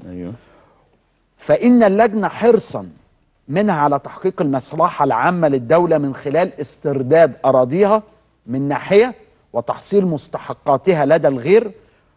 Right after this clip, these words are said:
Speaker 2: وسعيًا أيضًا من اللجنة لدفع عجلة الاستثمار والتنمية وتذليل العقبات وتيسير إجراءات للمستثمرين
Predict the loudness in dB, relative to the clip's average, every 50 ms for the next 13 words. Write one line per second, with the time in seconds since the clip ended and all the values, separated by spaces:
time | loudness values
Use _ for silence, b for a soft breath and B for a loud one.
0 | b b _ _ -8 -8 -8 -4 -4 -2 0 2 2 2 2 0 -6 -4 0 2
1 | 2 2 2 2 0 0 0 0 -2 -2 -2 0 2 2 2 2 0 -4 -4 -4
2 | 0 0 0 0 0 -2 -2 0 0 2 2 0 0 -2 -4 -10 -10 -10 -12 -12
3 | -12 -14 -10 -6 -4 -2 0 2 2 0 0 0 -2 -2 -2 0 0 0 2 2
4 | 2 2 0 -4 0 0 2 4 4 2 2 0 -2 0 2 2 0 0 -2 -4
5 | -4 -4 -6 -2 -2 -2 -2 -2 -4 -4 0 0 2 2 0 0 -2 -8 -8 -8
6 | -8 -8 -6 -8 -8 -6 -8 -8 -4 -2 -2 0 -2 -2 -4 -6